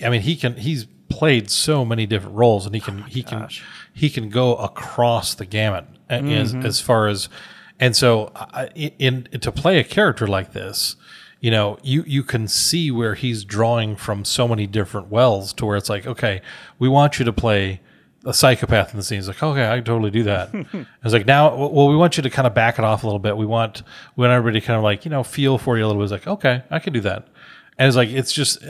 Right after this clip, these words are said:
Speaker 1: and I
Speaker 2: And he's
Speaker 1: think
Speaker 2: got
Speaker 1: that's
Speaker 2: that crew cut, that short
Speaker 1: Yes.
Speaker 2: crew
Speaker 1: Oh, that
Speaker 2: cut.
Speaker 1: buzz.
Speaker 2: And,
Speaker 1: Yes.
Speaker 2: yeah, and, like, the, like, the tinted sunglasses.
Speaker 1: The glasses, yep.
Speaker 2: Yeah, and that, like, chin
Speaker 1: That
Speaker 2: strap
Speaker 1: whole
Speaker 2: beard.
Speaker 1: look.
Speaker 2: Yeah, the look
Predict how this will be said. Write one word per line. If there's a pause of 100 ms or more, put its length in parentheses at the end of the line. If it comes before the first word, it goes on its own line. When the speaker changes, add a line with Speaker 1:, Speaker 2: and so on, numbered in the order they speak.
(100)
Speaker 1:
and
I
Speaker 2:
And
he's
Speaker 1:
think
Speaker 2:
got
Speaker 1:
that's
Speaker 2:
that
crew
cut,
that (220)
short
Speaker 1:
Yes.
Speaker 2:
crew
Speaker 1:
Oh,
that
Speaker 2:
cut.
Speaker 1:
buzz.
Speaker 2:
And,
Speaker 1:
Yes.
Speaker 2:
yeah,
and,
like,
the,
like,
the
tinted
sunglasses.
Speaker 1:
The
glasses,
yep.
Speaker 2:
Yeah,
and
that,
like,
chin
Speaker 1:
That
Speaker 2:
strap
Speaker 1:
whole
Speaker 2:
beard.
Speaker 1:
look. (260)
Speaker 2:
Yeah,
the
look